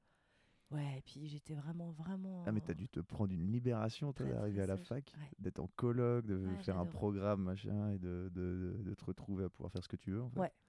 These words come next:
Speaker 2: Ouais. Et tu
Speaker 1: Ouais,
Speaker 2: t'es pas
Speaker 1: c'est
Speaker 2: perdue dans les méandres de la
Speaker 1: Eh ben, pas du tout.
Speaker 2: de la
Speaker 1: Moi, je me
Speaker 2: liberté.
Speaker 1: suis construite à ce moment-là. Je me suis
Speaker 2: Ok.
Speaker 1: pas perdue. Je me suis vraiment construite, euh, intellectuellement, en faisant, euh, des choix, euh, à commencer à,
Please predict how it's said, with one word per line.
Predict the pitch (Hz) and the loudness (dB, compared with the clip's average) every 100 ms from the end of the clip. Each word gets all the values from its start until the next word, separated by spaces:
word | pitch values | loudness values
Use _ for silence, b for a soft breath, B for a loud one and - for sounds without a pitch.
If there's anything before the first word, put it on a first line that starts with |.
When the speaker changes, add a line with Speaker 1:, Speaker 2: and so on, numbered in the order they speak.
| B B B B B B B B | B B B B B B B B
Speaker 2:
Ouais. | B B B B B B B B B B - | B B B B B B B B B B 0
Et | |
tu | 196 | 6
Speaker 1:
Ouais, | 196 | 8
Speaker 2:
t'es | 170 | 10
pas | 127 | 8
Speaker 1:
c'est | - | 8
Speaker 2:
perdue | 127 131 123 | 8 10 8
dans | 117 | 8
les | 107 | 8
méandres | 110 113 113 104 98 | 6 6 4 4 4
de | 95 | 4
la | 95 95 95 104 | 2 0 -4 0
Speaker 1:
Eh | 247 | 4
ben, | 240 | 4
pas | - 427 | 2 -2
du | 277 | -2
tout. | - 247 | -2 4
Speaker 2:
de | |
la | 208 | 6
Speaker 1:
Moi, | 247 | 8
je | |
me | 220 | 8
Speaker 2:
liberté. | 196 - | 6 6
Speaker 1:
suis | - | 4
construite | - 294 226 220 | 2 0 0 -2
à | 208 | -2
ce | 196 | -2
moment-là. | 175 165 - - | -2 -2 -4 0
Je | |
me | 165 | 2
suis | |
Speaker 2:
Ok. | 233 | 4
Speaker 1:
pas | 202 | 2
perdue. | 170 180 285 | 2 0 0
Je | |
me | 208 | 0
suis | - 185 | -2 -2
vraiment | 214 247 | 0 -2
construite, | 208 - 240 277 240 | -6 -4 -2 2 4
euh, | 190 185 180 180 175 175 175 | 6 6 6 6 4 2 -2
intellectuellement, | 226 214 220 202 208 190 185 214 277 294 285 214 | -2 0 0 0 0 2 2 2 2 2 2 0
en | |
faisant, | 175 190 208 | 0 0 2
euh, | 196 175 | 2 2
des | 165 | 0
choix, | 170 - 175 208 226 | -6 -2 2 4 4
euh, | 196 175 170 170 170 | 6 6 6 4 0
à | |
commencer | - 180 180 | -2 -6 -4
à, | 190 | -2